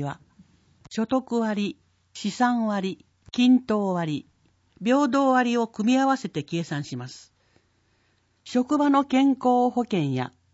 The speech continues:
共済組合に加入している人は、医療保険の保険料の一部として徴収されます。介護保険料を納めないでいると、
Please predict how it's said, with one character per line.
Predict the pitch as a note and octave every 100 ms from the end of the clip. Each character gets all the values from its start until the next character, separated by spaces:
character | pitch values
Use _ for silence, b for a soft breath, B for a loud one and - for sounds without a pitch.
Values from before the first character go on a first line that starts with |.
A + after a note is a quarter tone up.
| _
共 | B3 C4
済 | C4 C4+ C4
組 | - B3+ G#3+ F3
合 | D3+ C3+
に | C#3 A#2
加 | - A3
入 | A#3 A#3
し | -
て | G#3
い | G#3
る | F3+
人 | F3+ - D3
は、 | A#2 - _ _ _ _ _ _ -
医 | A3
療 | A#3+ C#4+ C#4+
保 | C#4+
険 | C#4+ G#3+ F3+
の | D#3 C#3+ -
保 | - -
険 | A3 D4+ D4 A3+
料 | F3 D#3+
の | D3+ D3 -
一 | G3 D4
部 | C#4+ B3
と | F3
し | D#3
て | - D3
徴 | F#3 F#3+
収 | F#3+ F#3 E3
さ | - C3+
れ | B2
ま | B2+
す。 | - - _ _ _ _ _ _ _ _ _ _ _ _ _ _ _
介 | B3+ D4
護 | C4 C4+
保 | C4+
険 | B3+ C4 A#3+
料 | F#3 E3
を | D#3 D#3 D3+ _ -
納 | F3 B3+
め | B3+ B3+
な | B3
い | F3+
で | C#3
い | C3 C#3
る | C#3
と、 | - A2+